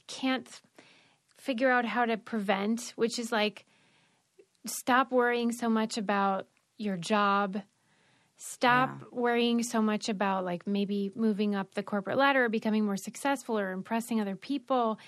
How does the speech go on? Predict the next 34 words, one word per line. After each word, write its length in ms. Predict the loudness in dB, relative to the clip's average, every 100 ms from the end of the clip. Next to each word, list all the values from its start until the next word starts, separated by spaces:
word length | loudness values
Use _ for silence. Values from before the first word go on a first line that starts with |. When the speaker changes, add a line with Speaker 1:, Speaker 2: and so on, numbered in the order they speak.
| -20 -8
Speaker 1:
and, 180 | -2 0
like, 300 | 0 -4 -8 _ -20 -10
Speaker 2:
Live 240 | 4 4 6
for 80 |
Speaker 1:
focus 100 | 2
Speaker 2:
yourself 580 | 2 0 2 4 2 0
more 220 | -6 -4 -6
thing. 300 | -12 -16 -16 -20 _ _ _
Speaker 1:
And, 240 | -2 0
Speaker 2:
More. 80 | 2
Speaker 1:
like, 200 | 0 0
your, 140 | 0 0
and 420 | -2 -4 -2 -4
kids, 640 | -4 0 2 2 -2 -2
like, 240 | 0 0
people 260 | -2 -2 -2
say, 120 | 0 0
"I 60 |
wish 180 | 2 0
I 40 | 0
had 140 | 0
more 160 | 0 -2
kids. 600 | -4 -2 0 0 -2 -4
I 60 |
wish 360 | -2 -2 -2 -6 -14 -20 -20 -20 -20 -4
I 140 | 0
had 380 | 2 2 2 0 -10 -4
invested 640 | 2 4 4 2 2 0
more 200 | 4 6
time 340 | 6 8 8 6
in 40 |
Speaker 2:
Really? 100 | 6
Speaker 1:
my 160 | 6 4
kid." 260 | 2 0